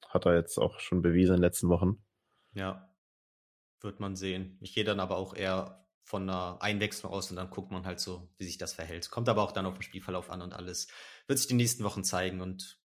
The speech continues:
Speaker 2: ja, mal gucken, ob sich dann Doyle einen Stammplatz oder als, äh, zumindest Stammkraft im Mittelfeld etabliert.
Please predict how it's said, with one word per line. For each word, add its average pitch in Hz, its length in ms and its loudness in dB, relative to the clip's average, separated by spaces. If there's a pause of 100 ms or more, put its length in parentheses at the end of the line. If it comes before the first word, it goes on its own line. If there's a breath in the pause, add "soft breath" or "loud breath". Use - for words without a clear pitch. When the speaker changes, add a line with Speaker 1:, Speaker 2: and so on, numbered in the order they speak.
Speaker 2:
ja, 85 260 -10 (400)
mal 101 120 -2
gucken, - 360 -8
ob 92 120 -8
sich - 160 -8
dann 92 340 -6 (580)
Doyle 104 540 2
einen 101 220 -2
Stammplatz - 1080 -2 (200)
oder 101 200 0
als, - 680 -6
äh, - 120 -16
zumindest 101 680 -6
Stammkraft - 800 -6
im 90 580 -8
Mittelfeld 87 600 -10
etabliert. 90 600 -10